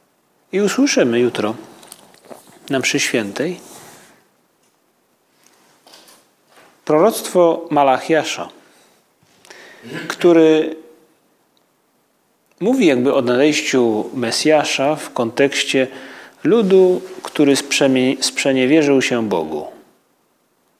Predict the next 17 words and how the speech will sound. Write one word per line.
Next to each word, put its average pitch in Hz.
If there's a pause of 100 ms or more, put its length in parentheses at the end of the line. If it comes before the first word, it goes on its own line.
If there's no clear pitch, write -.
(1300)
I 143
mówi: 143 (380)
„Bóg 240 (380)
kocha 254
ten 107
lud, 76 (1700)
ale 156
by, 156 (220)
ale 143
aby 160 (1080)
ci, -
których 127
kocha, 175
mogli 123
stanąć 143
przed 139
Nim, 120